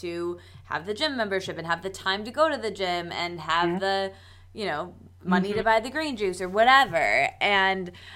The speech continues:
Speaker 1: um, and so that's what we value. And so it's just looking at it and, and just like you said, those two ways are, are really helpful. And it doesn't, and here's the thing though, like,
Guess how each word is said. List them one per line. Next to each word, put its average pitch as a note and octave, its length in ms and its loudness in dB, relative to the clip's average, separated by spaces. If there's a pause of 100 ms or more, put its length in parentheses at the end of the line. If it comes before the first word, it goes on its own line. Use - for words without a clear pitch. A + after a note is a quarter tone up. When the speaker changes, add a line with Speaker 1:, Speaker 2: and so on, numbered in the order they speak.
Speaker 1:
um, F3+ 480 2
and G#3 160 -4
so G3 100 0
that's G3+ 280 8
what F#3 100 2
we F3 120 2
value. G#2+ 480 2
And F#3+ 160 -2
so G#3+ 80 2
it's G3 120 -2
just G#3+ 200 -8
looking A#3 280 0
at F3+ 140 6
it F3+ 180 2
and, F3+ 240 -2
and F#3+ 240 -4
just G#3 160 -2
like G3 140 -2
you G3 80 -6
said, A3+ 200 -2
those F#3 220 -2
two G3+ 200 -4
ways F#3+ 280 2
are, D#3+ 220 0
are E3+ 140 2
really G3+ 300 2
helpful. E3+ 440 0
And A3 160 0
it B3+ 100 0
doesn't, D4 340 4
and B3 160 -2
here's E4 200 4
the E4 100 -2
thing A#3+ 200 -6
though, F3 140 -2
like, E3 260 -4